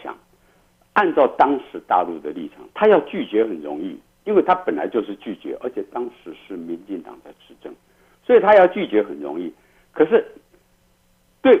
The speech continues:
我们国民党当时，我们提出来，大陆希望两岸能够找到善意互动的空间。那这个时候我们提，私下提，他有难处，可是他不好拒绝，对不对？好，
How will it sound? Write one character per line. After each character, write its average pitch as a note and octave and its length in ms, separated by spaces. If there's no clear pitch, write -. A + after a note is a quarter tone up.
我 C3 180
们 D#4 180
国 D3+ 220
民 G#3+ 220
党 A#2+ 260
当 C3+ 220
时， F#2+ 240
我 G#2 160
们 D3 220
提 - 180
出 A2 160
来， F2+ 180
大 D3 140
陆 A2 140
希 C3+ 140
望 A#2+ 240
两 F#2+ 200
岸 C3 160
能 - 240
够 F3 120
找 - 120
到 A2+ 180
善 A2+ 180
意 G#2 80
互 G2+ 240
动 F#2 160
的 D2+ 80
空 E2+ 300
间。 F2+ 160
那 G#3+ 80
这 B3 240
个 A2+ 140
时 A2 200
候 C3 140
我 F#2 240
们 A#2+ 220
提， - 420
私 F#3+ 140
下 D#3 180
提， D#2 100
他 A#3+ 180
有 C3 200
难 F2+ 240
处， C3+ 260
可 G2 160
是 D#3+ 280
他 - 160
不 - 160
好 - 200
拒 - 180
绝， - 180
对 F2+ 100
不 D#2 140
对？ D#2 180
好， - 340